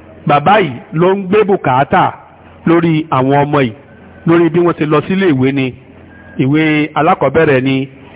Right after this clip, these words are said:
ìwé sẹ́kọ́ndírì ni, àti iṣẹ́ kíkọ́. Àwọn ọ̀rọ̀ yìí, ó gbajúmọ̀ ní police station.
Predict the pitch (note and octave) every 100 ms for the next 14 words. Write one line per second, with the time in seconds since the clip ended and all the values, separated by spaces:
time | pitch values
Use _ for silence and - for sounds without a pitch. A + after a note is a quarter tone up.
0 | - C3+ D3+ D#3 F3+ F3 F3+ F#3 F3 C3+
1 | C3 B2+ B2+ - - B2 - C3 C3 -
2 | D3 C#3+ D3 - D3+ D3 - - - -
3 | - - - - - - - - - -
4 | - - - - - - - - - -
5 | - - - - - E3 G#3+ A3 F#3 D#3+
6 | D#3 D#3+ G3 B3+ - - - - - -
7 | - - - - - - G3 F3+ F3 G3
8 | A3+ D3+ D3+ D3+ D#3 D#3+ D3 C#3 B2+